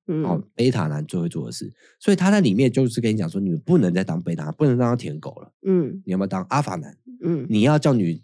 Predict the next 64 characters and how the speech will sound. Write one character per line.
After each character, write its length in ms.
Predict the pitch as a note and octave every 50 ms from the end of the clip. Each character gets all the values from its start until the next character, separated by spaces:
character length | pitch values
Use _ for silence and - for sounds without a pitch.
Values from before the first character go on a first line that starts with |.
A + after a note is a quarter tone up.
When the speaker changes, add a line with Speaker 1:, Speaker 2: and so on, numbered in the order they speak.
| _ -
Speaker 2:
你， 160 | A2+ G#2 G2
不 220 | - - - D3
是 120 | D#3 - G#3+
你 140 | F#3 B2 F2+
去 120 | - C3
靠 180 | B2 B2+ B2+ A2
近 160 | A2+ A2+ G2
女 100 | E2 D2
生， 160 | - E2 E2
是 120 | F2+ A2+
你 180 | G#2 G2+ G2 F#2
要 120 | G#2+ C#3+
去 120 | D3+ - -
吸 380 | - - - F3 F3 F#3+ F3
引 160 | C#3 B2 A2+ G2+
女 140 | E2 C#2
生。 260 | - - - - F3 - - _ _ _ _ _ _ _ _ _
哦， 180 | - D#2 - - _ _ _ _ _ _ _ _ _ _ _ _ _ _
这 100 | - A3+
个 80 | F3 C#3+
论 220 | D3+ E3 C#3+ A#2+
度-， 280 | A2+ A#2 C3+ A#2 G#2 - - -
论 160 | B2 F3 C#3+ A2
述 180 | G#2+ - C3
有 60 | G2+
没 60 | E2+ E2
有 60 | -
错？ 180 | - - - -
我 100 | - -
倒 160 | - A#2 A2+
认 140 | A#2 A2+ F#2+
为 100 | D#2+ D2
没 120 | D2 D2
有 100 | D2+ C3
错。 340 | - - - - - B2 - _
Speaker 1:
嗯。 300 | - G3+ F#3+ E3+ C#3 - - _ _ _ _ _ _ _ _ _ _ _ _
Speaker 2:
但 180 | - F3 C3+ A#2
是 120 | A#2 C3
他 260 | A#2 - - C3 D3+ D#3
的 160 | C3 G2 D#2+ - - _ - -
教 160 | - A#2+ C#3+
的 100 | D3 A2+ G#2
方 200 | - G#2+ A2 A2+
法 260 | - F#2 F#2 - _ _ _ _ _ _ _ _
有 200 | - F#2+ E2+ C#2+
错。 260 | - - - G2 - - _ _ _ _ - F#3+
Speaker 1:
嗯。 240 | F#3+ F3+ E3 - - - _ _ _ _ _ _ _ _ _ -
Speaker 2:
就 120 | F#3 F#3
是 80 | F3+ F3+
他 260 | - - - A3 G3+
的 120 | F3+ C#3+ A#2
起 360 | - - - - - A#2+ G#2+
心 180 | G#2 D#3+ E3+
动 160 | E3 D#3+ D3+ D#3+
念 140 | D3 A2+
的 100 | G2+ G2
这 120 | F#2+ - A#2
个 40 | F#2+
点 180 | E2+ - C2
是 140 | - - F#2
没 80 | F2 D#2+
有 60 | -
错 180 | - - -
的， 60 | -